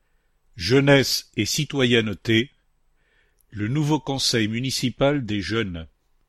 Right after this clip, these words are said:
Ils sont dix, âgés de onze à quinze ans, et très motivés pour s'investir pendant deux ans, pour contribuer à la vie de la ville, mais aussi faire leur premier pas sur le chemin de la citoyenneté.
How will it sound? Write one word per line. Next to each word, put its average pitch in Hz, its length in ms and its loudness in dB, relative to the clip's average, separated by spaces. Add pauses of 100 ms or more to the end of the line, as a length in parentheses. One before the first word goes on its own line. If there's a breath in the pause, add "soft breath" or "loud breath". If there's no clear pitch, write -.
(1040)
Ils 127 120 -4
sont 127 240 -2
dix, 131 600 0 (520)
âgés 127 340 0
de 117 280 -4
onze 156 280 -2
à 123 60 0
quinze 123 340 -2
ans, 135 280 -4 (480)
et 117 120 2
très - 220 2
motivés 135 520 -2
pour 110 200 -8
s'investir 123 680 -2
pendant 104 320 -2
deux 107 320 -4
ans, 117 220 -6 (560)
pour - 200 -8
contribuer 139 580 -2
à 120 80 4
la 117 120 2
vie 120 200 -4
de 110 80 -4
la 104 140 -2
ville, 131 480 -2 (580)
mais 110 220 0
aussi 147 320 -4
faire 120 280 -2
leur 107 180 -6
premier 147 340 -2
pas 139 240 -4
sur 107 220 -8
le 110 80 -4
chemin 139 360 -2
de 123 120 -6
la 110 120 -4
citoyenneté. 110 960 -4